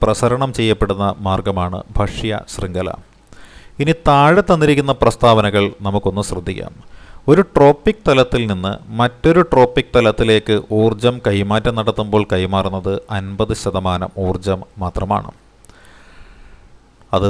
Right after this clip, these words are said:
വളരെ തെറ്റായ കാര്യമാണ്. ട്രോപ്പിക് തലങ്ങളുടെ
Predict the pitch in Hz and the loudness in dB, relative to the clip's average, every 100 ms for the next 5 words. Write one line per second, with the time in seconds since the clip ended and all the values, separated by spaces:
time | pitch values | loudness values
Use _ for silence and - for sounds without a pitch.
0 | 101 98 107 - 104 110 107 110 98 107 | 2 2 2 0 0 2 2 2 0 0
1 | 110 82 - - - - _ - 143 156 | -2 -6 -16 -20 -20 -20 _ 6 6 6
2 | 214 - 180 170 160 156 147 | 2 0 2 2 2 2 4